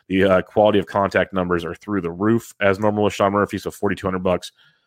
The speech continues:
really good price point for him. Uh, going down, though, like, Mike Zunino, always a tournament play versus the lefty. He gets John Lester. He's thirty-nine hundred bucks. Tournament only, 'cause he might strike out four times,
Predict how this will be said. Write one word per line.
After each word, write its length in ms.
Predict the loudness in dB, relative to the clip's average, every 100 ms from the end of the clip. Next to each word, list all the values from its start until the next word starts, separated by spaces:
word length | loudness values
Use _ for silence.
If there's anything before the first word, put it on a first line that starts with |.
| _ -2
really 180 | 2 4
good 140 | 2
price 240 | 0 0
point 200 | 0 -4
for 140 | -4 -10
him. 420 | -2 0 0 -6 -14 _ _ _ _ _
Uh, 100 | -2
going 280 | 2 4 4
down, 280 | 4 2 4
though, 160 | 4 4
like, 160 | 2
Mike 180 | 0 -2
Zunino, 340 | -2 -2 -2 2
always 260 | 2 4 2
a 40 |
tournament 360 | -2 -2 -2 -2
play 100 | 0
versus 200 | -2 -4
the 60 |
lefty. 260 | -2 -2 -4
He 40 |
gets 120 | -8 -4
John 240 | -4 -2
Lester. 280 | -4 -4 -10
He's 120 | -10
thirty-nine 360 | -10 -6 -6 -8
hundred 240 | -10 -6
bucks. 240 | -6 -6
Tournament 340 | -6 -2 0 2
only, 240 | 2 2 -2 _ _ _
'cause 120 | -2 2
he 40 |
might 200 | 4 2
strike 220 | 0 2
out 140 | 0 2
four 160 | -2
times, 400 | 0 -4 -4 -14